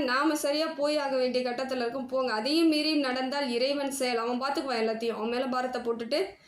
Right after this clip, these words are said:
கிளம்பி போயிட்டே இருங்க. அடுத்தது புதன் பகவான் உங்களுக்கு நல்ல இடத்துல இருந்து நிறைய மாறுதலை கொடுக்குறாருங்க. புத்திசாலித்தனமா இருப்பீங்க,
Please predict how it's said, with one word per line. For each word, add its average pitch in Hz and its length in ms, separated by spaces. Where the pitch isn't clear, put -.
கிளம்பி 262 320
போயிட்டே 262 360
இருங்க. 220 240
அடுத்தது 359 420
புதன் 311 320
பகவான் 330 400
உங்களுக்கு 254 300
நல்ல 233 280
இடத்துல 247 420
இருந்து 240 200
நிறைய 262 360
மாறுதலை 262 520
கொடுக்குறாருங்க. 226 600
புத்திசாலித்தனமா 254 760
இருப்பீங்க, 240 340